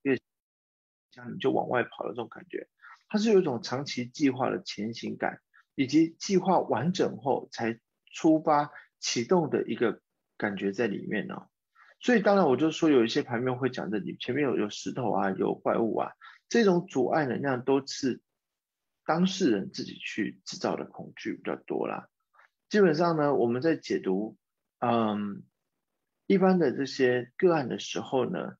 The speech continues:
除非它有特别的特殊性，不然基本上我们就会看作这张船的牌，我们就会觉得你其实就是早就已经准备好好离开了，而你是不是真的已经，已经确定自己可以这样做而已。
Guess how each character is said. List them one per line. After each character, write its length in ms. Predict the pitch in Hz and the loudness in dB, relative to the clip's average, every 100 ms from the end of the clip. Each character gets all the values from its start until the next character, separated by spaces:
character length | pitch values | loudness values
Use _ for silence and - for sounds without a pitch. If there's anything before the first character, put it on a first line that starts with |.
| _ - | _ -4
除 140 | 151 | 0
非 140 | 170 175 | 2 2
它 160 | 180 | 4
有 120 | 160 | 2
特 220 | 107 - 160 | 2 0 2
别 160 | 110 | 2
的 140 | 104 98 | 0 0
特 180 | 143 | -2
殊 220 | 120 113 104 | -2 -4 -6
性， 320 | - 95 - - - - | -8 -10 -12 -20 -10 2
不 80 | |
然 120 | 196 160 | 2 4
基 80 | |
本 120 | 165 135 | 2 2
上 180 | 156 113 | 0 0
我 40 | |
们 160 | 110 110 | 0 -2
就 120 | 139 | -2
会 120 | 139 | -2
看 260 | 139 151 127 | -2 -4 0
作 280 | 131 113 - | 2 2 2
这 140 | 127 | 2
张 260 | 123 120 123 | 2 -2 -6
船 260 | - 104 104 | -10 -8 -6
的 120 | 98 | -6
牌， 420 | - - 58 - _ _ _ _ | -6 -6 -6 -6 _ _ _ _
我 140 | - 131 | -2 2
们 180 | 127 131 | 2 2
就 120 | 165 | 2
会 140 | 160 | 2
觉 220 | - 110 110 | 0 0 0
得 260 | 110 107 - - - | -2 -4 -12 -20 -6
你 140 | 135 | -4
其 200 | 123 160 | 0 0
实 180 | 160 151 | 2 0
就 220 | - 170 | 4 2
是 280 | 160 170 151 | 4 4 4
早 260 | - 101 104 | 2 -2 2
就 180 | 160 | 2
已 40 | 143 | 2
经 180 | 131 123 | 0 -4
准 160 | - | -2
备 100 | 117 | 0
好 200 | 110 101 | 0 -2
好 120 | 101 | -4
离 180 | - - | -4 -8
开 220 | - 98 | -10 -8
了， 260 | 92 - - | -6 -8 -6
而 140 | 131 135 | -4 -2
你 200 | 139 104 | -2 -4
是 180 | - | -4
不 60 | 123 | -4
是 140 | 127 | -4
真 200 | - 117 | -2 -2
的 200 | 110 95 - _ _ _ | -2 -4 -8 _ _ _
已 160 | - 113 | -4 -4
经， 400 | - 131 127 127 _ _ _ _ _ _ _ _ - | -2 -2 -2 -10 _ _ _ _ _ _ _ _ -4
已 140 | 120 | -2
经 200 | 135 151 | 0 -2
确 320 | - - 165 | -2 2 4
定 220 | 123 127 | 4 0
自 120 | - 120 | -2 -6
己 120 | 104 | -6
可 160 | - | -4
以 60 | 98 | -4
这 100 | 113 | -2
样 180 | 104 95 | -4 -4
做 260 | 120 101 - | 0 0 0
而 140 | 76 | -4
已。 180 | 92 | -6